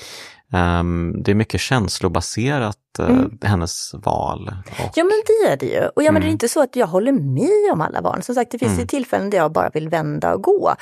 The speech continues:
Speaker 1: Mm,
Speaker 2: Men det
Speaker 1: mm.
Speaker 2: är ju också väldigt lätt. Jag vet inte hur många spel jag har suttit och spelat när jag tänker att, "Hmm, jag undrar vad det rätta valet är här. Vad vill de att jag ska göra? Vad f-, så jag får den bästa outcomen?"
Speaker 1: Mm.
Speaker 2: Ehm, och det är inte så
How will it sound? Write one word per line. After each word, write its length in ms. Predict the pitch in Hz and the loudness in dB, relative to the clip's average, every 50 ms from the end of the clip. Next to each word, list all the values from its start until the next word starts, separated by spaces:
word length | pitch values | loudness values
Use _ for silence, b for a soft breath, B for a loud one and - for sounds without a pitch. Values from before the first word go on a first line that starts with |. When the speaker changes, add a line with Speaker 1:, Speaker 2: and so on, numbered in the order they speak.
| B | B
Speaker 1:
Mm, 160 | 143 139 110 90 85 B B | 2 2 2 0 -2 B B
Speaker 2:
Men 100 | 240 240 | 0 2
det 60 | 277 | 2
Speaker 1:
mm. 120 | - 277 | 2 2
Speaker 2:
är 100 | 311 349 | 4 4
ju 80 | 359 359 | 4 4
också 240 | 311 - - - 202 | 4 2 -2 -2 0
väldigt 300 | 180 170 170 156 160 - | 0 0 0 -2 -2 0
lätt. 220 | 170 156 156 - | 0 0 2 0
Jag 40 | 202 | 0
vet 40 | 254 | 0
inte 120 | 285 262 | 2 2
hur 80 | 233 214 | 2 2
många 180 | 226 254 277 254 | 4 2 2 2
spel 240 | - - 185 165 | 2 0 0 0
jag 40 | 170 | 0
har 60 | 170 | -2
suttit 180 | 160 - - - - | -4 -4 -14 -14 -14
och 40 | - | -10
spelat 480 | - - 165 151 139 131 147 143 - | -2 0 2 2 4 2 0 0 -2
när 80 | 165 156 | -2 -2
jag 100 | 143 - | -2 0
tänker 440 | - 170 151 139 139 131 - 147 143 | 0 -2 0 0 -2 -2 0 0 0
att, 160 | 147 156 - - B B B B B B _ | 0 -2 -4 -12 B B B B B B _
"Hmm, 560 | - 302 311 302 262 220 190 180 180 180 180 - | 0 2 2 2 2 0 -4 -6 -10 -10 -10 -8
jag 140 | - - - | -4 0 0
undrar 220 | 240 226 208 196 | 2 2 0 0
vad 120 | 190 196 | -2 0
det 80 | 208 214 | 0 0
rätta 460 | 208 226 285 277 - - _ - - | 2 2 0 0 0 -6 _ 0 2
valet 340 | 247 196 175 175 175 170 - | 4 4 4 4 2 0 0
är 120 | 175 165 | -2 0
här. 160 | 170 175 180 175 | 0 0 -2 0
Vad 260 | 196 247 240 214 196 | 0 0 0 0 -2
vill 280 | 254 294 320 320 294 | 0 0 2 0 2
de 140 | 254 240 208 | 0 0 0
att 80 | 196 - | 2 -2
jag 80 | 185 | -2
ska 120 | - - 170 | 0 0 -2
göra? 380 | 175 190 202 175 156 156 165 | 2 2 2 2 2 2 2
Vad 160 | 185 240 247 - - | 2 2 0 0 0
f-, 120 | - 233 - | -2 -2 -2
så 100 | - - | 2 2
jag 120 | 226 175 - | 2 2 4
får 140 | - 220 180 | 4 2 2
den 100 | 208 240 | 4 2
bästa 240 | 196 175 - - - - 254 285 339 | 0 0 0 -2 0 2 2 4 4
outcomen?" 540 | 381 370 - - - 156 - 92 80 92 226 B B B B B B - - | 2 2 0 0 0 0 0 0 -4 -4 -4 B B B B B B -8 -4
Speaker 1:
Mm. 120 | 180 - | -2 2
Speaker 2:
Ehm, 400 | - 214 208 202 202 208 226 240 - - - | 2 2 2 0 -2 -6 -8 -8 -10 -10 -4
och 400 | - - 233 233 233 226 226 233 - 220 240 - | 2 4 6 6 6 4 2 0 -8 -16 -10 -6
det 60 | 247 | -4
är 60 | 262 | -4
inte 200 | 339 - - 185 | -4 -2 -4 -4
så 380 | - - - 143 123 90 - | -2 -2 0 2 2 2 2